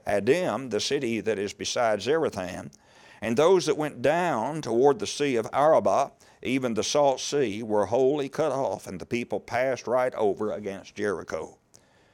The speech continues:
And the priests that bare the ark of the covenant of Jehovah stood firm on dry ground in the midst of the Jordan, and all Israel passed over on dry ground until all the nation were passed clean over the Jordan.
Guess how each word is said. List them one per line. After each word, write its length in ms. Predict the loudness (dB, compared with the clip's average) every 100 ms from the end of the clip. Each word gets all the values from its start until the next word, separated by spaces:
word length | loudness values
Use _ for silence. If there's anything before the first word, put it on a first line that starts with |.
| _ _ -10
And 140 | -4 -2
the 40 |
priests 400 | 2 0 0 -4
that 180 | -6 -2
bare 240 | 2 2
the 120 | 4 4
ark 340 | 4 2 0
of 100 | -8
the 60 | -6
covenant 540 | 0 0 0 -8 -8
of 180 | -10 -4
Jehovah 640 | -2 2 2 2 -2 -4
stood 480 | -6 -2 2 2 0
firm 480 | -2 0 0 -2 -2
on 240 | -2 -2
dry 420 | 2 4 4 2
ground 640 | 0 -2 -2 -4 -6 -10 -14 -18 -18 -6
in 160 | -2
the 80 | 0
midst 340 | 0 -2 -4 -8
of 140 | -6
the 60 | -2
Jordan, 520 | 2 2 2 -4 -6
and 160 | -2
all 320 | 2 4 4 4
Israel 480 | 2 0 -4 -4
passed 460 | -2 0 0 -2 -2
over 320 | -2 -2 -2
on 140 | -2 0
dry 360 | 2 4 2
ground 520 | 0 -2 -2 -4 -12 -14 -18 -10
until 180 | -4 4
all 340 | 6 8 6
the 120 | 2
nation 480 | -2 -2 -4 -6 -2
were 100 | -2
passed 500 | 0 0 0 -2 -6
clean 300 | -8 -8 -6
over 420 | -8 -10 -10 -18 -16 -14
the 80 |
Jordan. 480 | -6 -4 -6 -10 -20